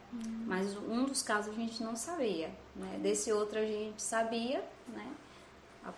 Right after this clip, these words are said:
Speaker 2: a, acho que coisa de dois meses, assim, né.
Speaker 1: Agora, voltando pra sua área de formação, você é professora universitária. Como que foi esse processo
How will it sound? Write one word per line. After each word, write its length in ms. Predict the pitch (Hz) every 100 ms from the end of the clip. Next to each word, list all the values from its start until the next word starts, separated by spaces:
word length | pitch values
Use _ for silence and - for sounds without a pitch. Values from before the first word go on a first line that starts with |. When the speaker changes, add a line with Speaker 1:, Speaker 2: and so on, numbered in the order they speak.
| - - - - 202
Speaker 2:
a, 40 |
acho 160 | 202 -
que 100 | 196 -
coisa 260 | 196 190 190
de 60 |
dois 280 | 185 196 190
meses, 520 | 180 165 160 165 170
assim, 360 | 175 - - 170 180 - - - 240 - - - - - -
né. 220 | - 185 196 254 - - - 320
Speaker 1:
Agora, 280 | 320 285 370
voltando 380 | 370 381 359 339
pra 480 | 339 302 285 262 254
sua 220 | - 285
área 160 | 277
de 100 | 262
formação, 480 | - 294 277 277 254
você 200 | 240 254
é 20 |
professora 640 | 311 - 370 370 302 320 339
universitária. 800 | 339 311 339 330 - 285 262 262
Como 260 | 262 403
que 140 | 466 494
foi 160 | 480
esse 120 | 392 -
processo 640 | 330 302 277 220 220